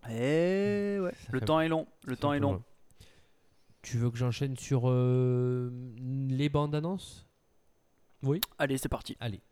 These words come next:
Speaker 2: on a vu pas mal de bandes annonces, euh, bah, euh, ces dernières semaines, notamment dans l'univers Marvel, puisque, bah, c'est, c'est tout frais, c'est sorti hier ou avant-hier, il me semble.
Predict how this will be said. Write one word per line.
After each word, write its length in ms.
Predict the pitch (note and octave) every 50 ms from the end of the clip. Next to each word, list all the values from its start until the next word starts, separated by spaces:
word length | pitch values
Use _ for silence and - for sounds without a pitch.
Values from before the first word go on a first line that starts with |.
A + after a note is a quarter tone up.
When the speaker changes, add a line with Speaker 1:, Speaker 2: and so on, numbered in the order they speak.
| _ -
Speaker 2:
on 120 | A#2 A2+ A#2
a 60 | A#2+
vu 120 | A#2 C#3 D3
pas 140 | C#3+ D3
mal 160 | C3+ C#3 C#3+ C3
de 60 | B2
bandes 200 | A2+ A#2+ B2 B2+
annonces, 360 | A#2+ A#2+ A#2+ B2+ C3 A#2+ - -
euh, 320 | G#2+ G#2 G2+ G2 F#2+ F#2+
bah, 140 | F2+ F2+ F2
euh, 420 | F2 F2 F#2 F2+ F2 F#2 F#2 F2+ F2
ces 140 | - - G#2+
dernières 300 | G#2 G2+ G#2 G#2+ G#2+ -
semaines, 420 | - - A2 A#2 C#3+ E3 E3+ D#3+ - - - - - - - - - - -
notamment 480 | G2+ - G2+ G2+ A2+ A#2+ A#2+ A#2+ A#2
dans 220 | A2 G2 F#2 F#2 F#2
l'univers 640 | F#2+ G2 A2 A2+ A2+ A2+ G#2+ G2+ G#2+ A2 G#2 F#2+
Marvel, 540 | F#2 F#2 G2 A2 A#2 G#2+ G2 G2+ A#2 C#3+ D#3+
puisque, 320 | C#3 - - - - - G2+
bah, 440 | F#2+ F#2 F#2 F2+ F2+ F2+ E2+ E2+ F2+
c'est, 180 | - - - - - -
c'est 140 | - - G2+
tout 140 | - C#3 A2
frais, 260 | - - C3 D#3+ G3
c'est 160 | - - G#2+
sorti 340 | F#2+ - F#2+ - - - A2
hier 480 | G#2+ G#2 G2+ G2 F#2+ F#2+ G2 A2+ A#2 A#2+
ou 60 | A2+
avant-hier, 440 | G#2 G2 F#2+ G2 G2 - C#3+ D#3 D#3+
il 60 | C#3+
me 100 | A#2+ A2
semble. 320 | G#2+ - C#3+ E3 F3+ G3